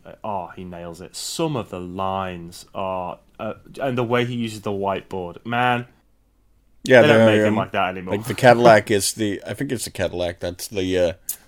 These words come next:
Speaker 2: the first prize, and then steak knives
Speaker 1: Steak
Speaker 2: is
Speaker 1: knives.
Speaker 2: the second. Third and fourth place are, uh, you're fired.
Speaker 1: Yeah.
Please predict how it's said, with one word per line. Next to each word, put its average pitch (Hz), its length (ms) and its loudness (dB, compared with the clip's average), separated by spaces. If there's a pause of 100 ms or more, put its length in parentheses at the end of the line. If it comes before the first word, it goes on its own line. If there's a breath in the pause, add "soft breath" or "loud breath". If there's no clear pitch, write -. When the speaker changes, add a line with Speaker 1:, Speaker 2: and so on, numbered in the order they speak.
(160 loud breath)
Speaker 2:
the 95 100 -8
first 113 320 0
prize, 110 400 0
and 123 140 -8
then 107 360 -4
steak - 480 -2
knives 107 120 0
Speaker 1:
Steak 120 240 2
Speaker 2:
is 98 80 -4
Speaker 1:
knives. 110 240 6
Speaker 2:
the 107 60 8 (240)
second. - 180 -12 (280 loud breath)
Third 120 320 4
and 110 100 -2
fourth 113 300 2
place 107 380 4
are, 92 600 0 (280)
uh, 92 300 -8 (220)
you're 90 120 -8
fired. 65 380 -2 (640)
Speaker 1:
Yeah. 107 160 -6